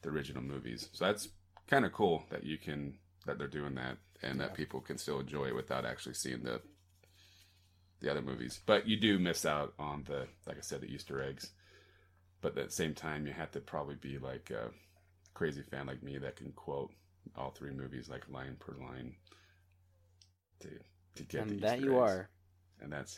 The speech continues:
Speaker 1: who I am. And here's an interesting fact for you. Do you know that Terry Silver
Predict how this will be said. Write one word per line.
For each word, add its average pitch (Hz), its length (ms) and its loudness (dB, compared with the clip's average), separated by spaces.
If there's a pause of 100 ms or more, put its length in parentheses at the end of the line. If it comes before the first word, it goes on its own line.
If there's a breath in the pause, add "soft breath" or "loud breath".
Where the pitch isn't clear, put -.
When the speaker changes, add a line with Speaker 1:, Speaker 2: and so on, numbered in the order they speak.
(120)
Speaker 1:
who 71 120 -10
I 69 60 -8
am. 67 340 -6 (1500 soft breath)
And 90 100 4
here's 120 160 8
an 101 80 8
interesting 87 400 4
fact 82 320 6
for 82 240 4
you. 95 100 6
Do 95 120 0
you 107 80 4
know 113 100 4
that 95 140 2
Terry 95 240 6
Silver 95 460 6